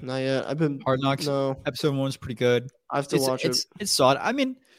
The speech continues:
Speaker 2: people have been hating on Hard Knocks, but I think, like, the last two seasons, like, the one with the Lions last year was pretty good. This one was also s-, starting off pretty good. So, could be a solid season. Who knows?
Speaker 1: Yeah. Yeah, I gotta see it. I gotta see my boy A-Rod. Yeah.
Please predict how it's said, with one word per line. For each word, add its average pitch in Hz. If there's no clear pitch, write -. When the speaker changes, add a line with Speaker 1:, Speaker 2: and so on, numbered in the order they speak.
Speaker 2:
people 285
have 262
been 165
hating 147
on 156
Hard 170
Knocks, 175
but 143
I -
think, 143
like, 127
the 120
last 123
two 127
seasons, 113
like, 107
the 113
one 113
with 104
the 107
Lions 101
last 104
year 113
was 101
pretty 104
good. 101
This 123
one 123
was 113
also 101
s-, -
starting 113
off 107
pretty 110
good. 107
So, 92
could 127
be 120
a 110
solid 107
season. 95
Who -
knows? 104
Speaker 1:
Yeah. -
Yeah, 151
I 147
gotta 143
see 147
it. 139
I 139
gotta 143
see 147
my 139
boy 139
A-Rod. 139
Yeah. 139